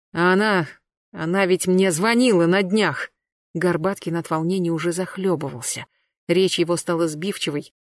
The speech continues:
Он словно старался выдать им сейчас максимум информации, пытаясь усыпить их подозрения в отношении себя. «Постойте, не ягозите, Горбаткин», тоном настоящего полицейского перебил его полковник Гущин.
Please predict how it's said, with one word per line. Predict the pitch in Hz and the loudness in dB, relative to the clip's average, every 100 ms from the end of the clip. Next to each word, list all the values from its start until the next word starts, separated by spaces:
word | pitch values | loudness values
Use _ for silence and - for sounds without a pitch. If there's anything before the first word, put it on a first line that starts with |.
| _ | _
Он | 175 | -2
словно | 170 196 185 180 | 0 0 2 0
старался | - 165 185 170 180 165 | -2 -2 -2 -2 0 -2
выдать | 151 214 185 - | 0 0 2 0
им | 160 | -2
сейчас | - 160 190 175 | -2 -2 -2 -2
максимум | 165 175 190 - 180 170 | -4 -4 -6 -4 -2 -2
информации, | 165 180 165 196 202 - 160 - _ - | -2 -4 -4 -4 -2 0 0 -2 _ -4
пытаясь | 180 196 180 - - | -2 0 0 -2 -2
усыпить | 185 185 - 208 - | -2 -2 -4 -6 -6
их | 160 | -4
подозрения | 202 175 160 175 190 147 | 0 0 0 -2 -4 -4
в | 151 | -4
отношении | 165 160 185 175 160 | -4 -4 -4 -4 -4
себя. | - 190 147 - _ _ _ | -4 -2 -2 -6 _ _ _
«Постойте, | 165 170 170 180 190 220 220 240 240 | -2 0 0 2 4 4 2 0 2
не | 226 220 | 2 2
ягозите, | 226 202 208 151 156 - 185 | 2 2 2 4 2 2 2
Горбаткин», | 202 190 208 208 - 214 185 - _ - | 2 2 2 0 0 0 0 -4 _ -8
тоном | 156 165 160 | -4 -2 0
настоящего | 165 - 160 151 - 156 | -2 -2 -2 -2 -2 -2
полицейского | 151 156 143 170 185 - 175 | -2 -2 -2 -2 -2 0 0
перебил | 170 175 151 147 156 | 2 2 2 -2 -2
его | 170 160 | -2 -2
полковник | 170 156 - 143 156 170 | -4 -6 -6 -6 -4 -6
Гущин. | 151 123 - 120 | -8 -8 -8 -8